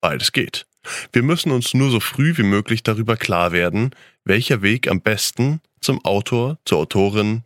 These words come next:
zu Buch und Thema passt. Eine andere Kundin hat mit meiner Unterstützung ein Manuskript veröffentlicht, das zuvor etwa zwanzig Jahre in der berühmten Schublade lag.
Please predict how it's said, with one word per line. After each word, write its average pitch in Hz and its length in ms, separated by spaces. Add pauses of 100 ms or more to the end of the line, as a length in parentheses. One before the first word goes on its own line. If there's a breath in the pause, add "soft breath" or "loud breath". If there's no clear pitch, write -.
zu - 160
Buch 95 460 (100)
und 120 180
Thema 87 280
passt. - 440 (420)
Eine 87 220
andere 107 340
Kundin 117 460 (280 loud breath)
hat - 140
mit 139 200
meiner 123 340
Unterstützung 120 680
ein 110 140
Manuskript 117 540
veröffentlicht, - 800 (320 soft breath)
das 78 200
zuvor - 360
etwa 90 220
zwanzig 107 400
Jahre 110 460
in 107 160
der 110 80
berühmten 113 480
Schublade 78 460
lag. - 320